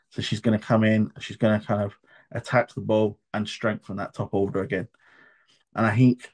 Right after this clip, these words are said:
what will be interesting to see as well is whether or not Thunder gain, um, Deandra Dottin back. Now, there's nothing been consi-, nothing been confirmed at the moment, but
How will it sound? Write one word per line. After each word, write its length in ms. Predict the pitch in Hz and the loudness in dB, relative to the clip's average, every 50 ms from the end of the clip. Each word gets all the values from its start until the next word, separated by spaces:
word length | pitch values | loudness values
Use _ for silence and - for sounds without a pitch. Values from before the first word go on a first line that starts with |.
| _ _ _ _ _ _ _ _ | _ _ _ _ _ _ _ _
what 320 | 151 135 139 160 151 - | 0 4 4 4 4 4
will 80 | 151 143 | 4 6
be 180 | 135 135 135 139 | 6 8 8 8
interesting 460 | 139 135 - 143 131 - - 127 123 | 6 6 4 0 0 0 0 -2 -2
to 100 | - 120 | -4 -6
see 320 | - - - 156 139 131 | -6 0 2 4 4 4
as 160 | 120 117 117 | 4 0 0
well 440 | 127 131 123 113 107 110 127 143 147 _ _ _ _ _ _ _ _ _ _ _ - | 0 0 2 2 0 -2 -4 -6 -10 _ _ _ _ _ _ _ _ _ _ _ -16
is 160 | 120 104 110 | -16 -10 -4
whether 240 | 123 120 120 117 120 | -2 -2 -2 0 -2
or 100 | 117 113 | -2 0
not 240 | 117 117 113 - - _ _ _ _ - _ | 0 -2 -2 -4 -6 _ _ _ _ -18 _
Thunder 320 | 120 113 110 107 110 107 | -10 -10 -10 -8 -10 -10
gain, 580 | 101 - 117 110 104 101 104 104 101 104 104 104 - 123 - - | -8 -6 -4 -4 -4 -4 -6 -8 -10 -12 -12 -14 -18 -16 -10 -8
um, 400 | 107 104 104 104 104 101 107 - _ _ | -4 -4 -4 -4 -4 -6 -10 -14 _ _
Deandra 320 | - 117 104 104 98 98 90 | -4 -4 -2 -2 -4 -8 -10
Dottin 360 | - 104 92 - - 87 76 | -10 -10 -10 -10 -12 -10 -8
back. 180 | 78 78 - - _ _ _ _ _ _ _ _ _ _ _ _ _ _ _ _ _ _ _ _ _ _ _ - | -6 -6 -8 -10 _ _ _ _ _ _ _ _ _ _ _ _ _ _ _ _ _ _ _ _ _ _ _ -12
Now, 320 | 107 107 101 101 - - | -10 -8 -6 -8 -8 -8
there's 140 | - 113 110 | -6 -2 2
nothing 300 | 123 127 120 127 120 101 | 4 4 6 6 4 4
been 100 | 117 110 | 2 2
consi-, 400 | - 117 113 - - 135 120 - - - | 2 0 -2 0 -2 -2 -2 -2 -4 -2
nothing 220 | - 123 120 120 | 0 0 2 4
been 160 | 117 113 107 | 4 2 2
confirmed 480 | - 120 107 - - 131 123 120 113 107 | 2 -2 -6 0 2 4 4 4 4 2
at 60 | 95 | -2
the 60 | - | -2
moment, 420 | 107 107 107 107 107 113 120 117 - _ _ _ _ _ _ _ _ _ - - _ - | -2 -2 -2 -2 -2 -2 -4 -4 -8 _ _ _ _ _ _ _ _ _ -20 -20 _ 0
but 260 | 127 117 117 113 - | 2 2 2 2 0